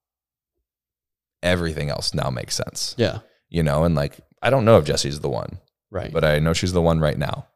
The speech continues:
Speaker 2: Yeah.
Speaker 1: And that's what matters. But she has been so good. When we first started dating, like, I was very, very closed off.
Speaker 2: Yeah.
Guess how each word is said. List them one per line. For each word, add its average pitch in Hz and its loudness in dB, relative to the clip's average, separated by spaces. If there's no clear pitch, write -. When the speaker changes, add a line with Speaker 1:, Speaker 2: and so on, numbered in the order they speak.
Speaker 2:
Yeah. - -14
Speaker 1:
And 80 -2
that's - -2
what - -4
matters. - -6
But 80 0
she - 2
has 82 4
been 69 -4
so 82 2
good. 71 2
When 73 0
we 87 2
first 76 -2
started 69 -4
dating, 69 0
like, 53 -10
I - 0
was - -8
very, 76 -4
very 76 -2
closed 62 -8
off. - -6
Speaker 2:
Yeah. 117 2